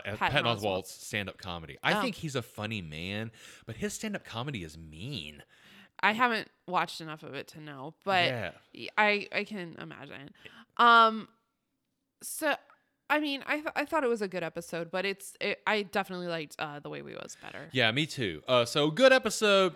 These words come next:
Speaker 2: not a banger.
Speaker 1: Yeah.
Speaker 2: I'm not gonna call it that.
Speaker 1: Mm-mm.
Speaker 2: I, uh, I don't know that I liked it as much as, uh, Burns, Verhoeven, Der Kraftwerk, uh, or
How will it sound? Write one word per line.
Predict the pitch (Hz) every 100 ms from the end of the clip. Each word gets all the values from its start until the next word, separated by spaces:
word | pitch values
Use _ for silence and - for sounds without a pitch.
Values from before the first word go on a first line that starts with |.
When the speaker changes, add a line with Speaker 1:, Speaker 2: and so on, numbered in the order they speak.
| 123
Speaker 2:
not | 131 147
a |
banger. | 131 127 120 117 117 202
Speaker 1:
Yeah. | 165 127 123
Speaker 2:
I'm | 123
not | 131
gonna | 127 117
call | 120 113 107
it | 95
that. | 98 90 90
Speaker 1:
Mm-mm. | -
Speaker 2:
I, | 110 110 107
uh, | 101 101 113
I |
don't | 135 175 180
know | 151
that | 127
I | 117
liked | 107 117 117
it | 110
as | 98
much | 104 101 -
as, | 101 92 90 87 85 -
uh, | 98 90
Burns, | 85 92 107 104 87
Verhoeven, | 98 - 101 98
Der | 95
Kraftwerk, | - 101 95 - 87 85 - _
uh, | 95 90 82 80 -
or | 107 92